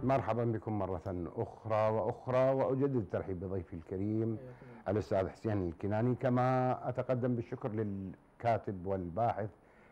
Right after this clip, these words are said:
Speaker 1: في الشأن السياسي الأستاذ، آه، يونس الكعبي على مشاركته معنا. أستاذ حسين، السدود التركية أنشئت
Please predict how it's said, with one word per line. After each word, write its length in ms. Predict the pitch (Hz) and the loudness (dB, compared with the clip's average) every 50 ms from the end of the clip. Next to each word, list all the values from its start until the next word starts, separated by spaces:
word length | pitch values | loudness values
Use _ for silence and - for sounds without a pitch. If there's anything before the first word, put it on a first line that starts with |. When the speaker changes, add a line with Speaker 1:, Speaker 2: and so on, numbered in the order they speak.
| - _ | -12 _
Speaker 1:
في 20 | - 104 | -8 -6
الشأن 260 | - - 123 110 117 | -2 0 0 0 0
السياسي 400 | 104 - - 117 107 98 - 95 | -2 -2 0 0 0 0 -2 -6
الأستاذ، 340 | 90 - - 107 98 98 92 80 76 - - - - - - - - - - - - | -8 -6 -4 -2 -2 0 -2 -4 -8 -14 -20 -20 -20 -20 -20 -20 -20 -20 -18 -10 -6
آه، 160 | 92 92 92 | -2 -2 0
يونس 340 | 95 110 123 123 117 - 117 | 2 2 2 2 0 0 -4
الكعبي 360 | 107 - - 98 98 117 113 | -6 -4 -2 -2 0 0 0
على 320 | 90 92 101 95 98 98 | 0 0 0 0 0 0
مشاركته 1000 | 101 98 87 98 90 92 95 90 - 95 - - 95 82 92 95 92 90 85 - - 92 | -2 -4 -4 -2 -2 -2 -2 -4 -6 -8 -8 -8 -8 -6 -4 -4 -4 -4 -4 -6 -6 -4
معنا. 400 | 98 98 95 76 76 80 80 69 | -2 -2 -2 -2 -2 -4 -6 -8
أستاذ 260 | - - - 107 101 90 | -6 -2 0 0 0 -2
حسين، 300 | - - 131 135 143 131 - - - - - - - - - - - - - - | -2 -2 0 0 0 0 -4 -8 -18 -20 -20 -20 -20 -20 -20 -20 -20 -10 -4 -2
السدود 640 | 120 117 113 107 - - 123 120 156 175 143 127 - - - - | 0 0 0 0 -2 -2 0 2 2 2 2 -2 -8 -14 -14 -14
التركية 760 | 120 - - - 117 - - - 135 120 104 101 107 104 107 104 95 90 - - - _ _ _ _ _ _ - 135 | -14 -8 -4 -4 -4 -4 -4 -2 0 0 0 0 0 -2 -4 -8 -12 -16 -20 -20 -20 _ _ _ _ _ _ -2 0
أنشئت 560 | 139 135 120 - - 147 - - - - | 0 0 0 0 -2 0 2 2 2 0